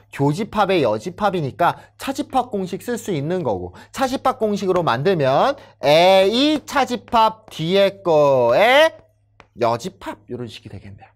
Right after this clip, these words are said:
그럼 얘 니은 맞아요? 틀려요? 니은 맞네요. 완전히 똑같이 나왔잖아요.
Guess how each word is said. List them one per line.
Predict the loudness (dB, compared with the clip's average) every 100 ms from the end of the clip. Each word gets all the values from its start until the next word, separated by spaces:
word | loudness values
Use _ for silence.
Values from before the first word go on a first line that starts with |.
| _ _ _ -20 -6
그럼 | 0 2
얘 | 2
니은 | 2 0 2
맞아요? | 2 2 2 0 -2
틀려요? | -4 -2 -2 -4 -14 -16 -2
니은 | 2 4 2
맞네요. | 0 -2 0 0 0
완전히 | 0 -2 -4 -4 -4
똑같이 | -8 -8 -10
나왔잖아요. | -8 -8 -8 -10 -14 -14